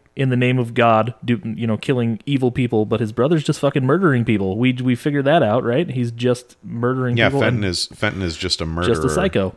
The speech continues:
Speaker 1: Yeah. So that was
Speaker 2: So Fenton actually, it turns out Fenton actually, wa-, Fenton's,
Speaker 1: Mm-hmm.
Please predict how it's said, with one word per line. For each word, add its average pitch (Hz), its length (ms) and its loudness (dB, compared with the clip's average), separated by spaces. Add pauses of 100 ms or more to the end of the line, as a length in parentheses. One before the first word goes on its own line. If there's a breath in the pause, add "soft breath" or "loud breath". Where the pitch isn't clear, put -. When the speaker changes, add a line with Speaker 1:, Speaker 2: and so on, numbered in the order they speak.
(100)
Speaker 1:
Yeah. 180 200 -2 (680)
So - 160 -4
that 127 340 0
was 165 360 0 (100)
Speaker 2:
So - 140 -8
Fenton 95 320 -4
actually, 87 640 -2 (260)
it - 80 -12
turns 90 240 -2
out 87 160 2
Fenton 82 300 -4
actually, 101 400 -2
wa-, 92 180 -4 (140)
Fenton's, 92 480 -6
Speaker 1:
Mm-hmm. 131 80 -10